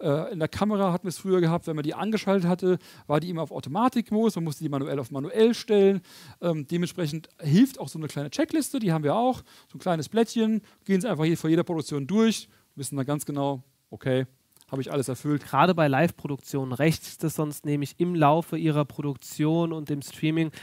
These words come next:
Speaker 2: Dann sehen Sie vielleicht, dann krisselt's vielleicht irgendwo oder irgendwas ist nicht scharf und dann sitzen Sie da und denken, „Ja, hätte ich doch vorher mal dran gedacht“, und da helfen einfach diese Checklisten
Speaker 1: Und,
Speaker 2: oder
Speaker 1: ähm,
Speaker 2: die Checkliste.
Speaker 1: der Puls, Pascal, ganz wichtig, der Puls.
Speaker 2: Ja.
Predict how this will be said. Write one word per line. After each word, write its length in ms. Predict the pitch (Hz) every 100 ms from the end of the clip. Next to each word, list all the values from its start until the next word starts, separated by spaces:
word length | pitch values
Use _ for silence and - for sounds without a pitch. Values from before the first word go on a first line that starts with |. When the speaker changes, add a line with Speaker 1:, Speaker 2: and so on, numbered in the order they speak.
| -
Speaker 2:
Dann 140 | 147
sehen 180 | 156 208
Sie 80 | 190
vielleicht, 320 | 180 175 175
dann 100 | 165
krisselt's 420 | 151 185 214 208
vielleicht 400 | - 180 175 -
irgendwo 600 | 180 175 170 156 160 165 165 - 139 -
oder 360 | 165 175 170
irgendwas 300 | 185 180 180
ist 160 | 196 -
nicht 200 | 180 -
scharf 500 | - 160 185 196 185
und 120 | 160
dann 160 | 156 160
sitzen 280 | 185 - 196
Sie 100 | 170
da 140 | 165
und 80 | 165
denken, 200 | 165 151
„Ja, 220 | 165 170 - _
hätte 200 | 165 185
ich 100 | 180
doch 100 | 175
vorher 300 | - 180 175
mal 140 | 165
dran 240 | 151 165 147
gedacht“, 380 | 143 175 - 156
und 100 | 143
da 140 | 156
helfen 320 | 151 170 -
einfach 220 | 151 143
diese 220 | 143 135 139
Checklisten 720 | - 180 175 160 - 165 156
Speaker 1:
Und, 260 | 156 -
Speaker 2:
oder 200 | 135 131
Speaker 1:
ähm, 60 | 135
Speaker 2:
die 100 | 135
Checkliste. 480 | - 160 - 156 139
Speaker 1:
der 80 | 156
Puls, 260 | 165 -
Pascal, 420 | - 120 - 113 104
ganz 200 | 139 135
wichtig, 200 | 147 143
der 120 | 131
Puls. 240 | - 147
Speaker 2:
Ja. 80 | 190